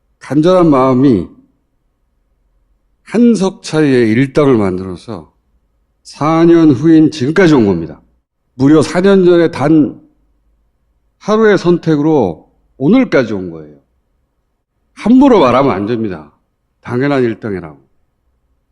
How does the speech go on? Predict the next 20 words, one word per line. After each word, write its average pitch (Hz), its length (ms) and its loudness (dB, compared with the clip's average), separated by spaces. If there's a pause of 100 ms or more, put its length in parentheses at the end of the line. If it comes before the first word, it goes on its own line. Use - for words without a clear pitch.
(1200)
그 202 600 -2
사 202 240 -4
년 220 260 2
전에 190 580 2 (280)
단 147 220 -2
한 220 200 0
석으로 160 760 -2 (1120)
공수처법을 156 800 -2
비롯해서 127 520 -4
모든 202 480 0
법안을 143 340 0
다 120 180 -8
통과시킨 175 500 -6
거예요. 92 360 -14 (2250)
한 226 220 0
석이 196 300 2
그렇게 139 280 -2
중요하고 131 520 0
귀한 131 320 0
겁니다. 85 520 -4